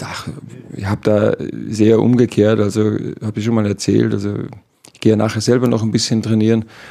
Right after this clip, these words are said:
und dann hab ich schon manchmal den einen oder anderen Spieler hier entdeckt, wo ich mir gedacht hab, „Was machst denn du heute hier?“ Also bei uns ist eher, wir müssen die Jungs bremsen, das ist immer ein super Zeichen.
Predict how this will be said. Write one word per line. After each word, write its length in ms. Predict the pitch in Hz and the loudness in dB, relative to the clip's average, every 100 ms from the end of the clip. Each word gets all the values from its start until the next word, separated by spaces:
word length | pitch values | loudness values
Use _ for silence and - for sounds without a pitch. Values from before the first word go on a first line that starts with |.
| - | -16
und 300 | - 107 104 | -2 2 2
dann 160 | 104 107 | 2 2
hab 100 | 107 | 2
ich 120 | 110 | 0
schon 160 | 113 107 | 0 0
manchmal 380 | 104 104 110 107 | 0 -2 -2 0
den 140 | 101 | 0
einen 140 | 101 | 2
oder 160 | 107 104 | 2 2
anderen 220 | 104 101 | 0 -2
Spieler 280 | - 120 120 | 0 2 2
hier 200 | 101 101 | 4 2
entdeckt, 340 | 95 107 - | 2 -2 -4
wo 60 | 107 | -6
ich 80 | 98 | -4
mir 80 | 104 | -4
gedacht 140 | 107 101 | -4 -4
hab, 60 | |
„Was 60 | 104 | -6
machst 160 | 110 107 | -6 -6
denn 80 | |
du 160 | 98 131 | -2 0
heute 220 | 104 - | 0 0
hier?“ 200 | 110 131 - - - - | -2 -2 -4 -20 -20 -6
Also 180 | 101 107 | 0 2
bei 100 | 110 | 4
uns 120 | 110 | 2
ist 100 | 101 | 2
eher, 200 | 104 107 | 4 4
wir 80 | 107 | 4
müssen 260 | 107 - | 2 0
die 100 | 101 | 0
Jungs 260 | 98 98 - | 2 0 -2
bremsen, 340 | 104 107 101 98 | -2 0 0 -2
das 80 | |
ist 60 | 98 | -2
immer 100 | 104 | -2
ein 40 | 95 | -4
super 320 | 101 98 92 | -4 -4 -2
Zeichen. 460 | 101 104 - 98 | 0 0 -2 -8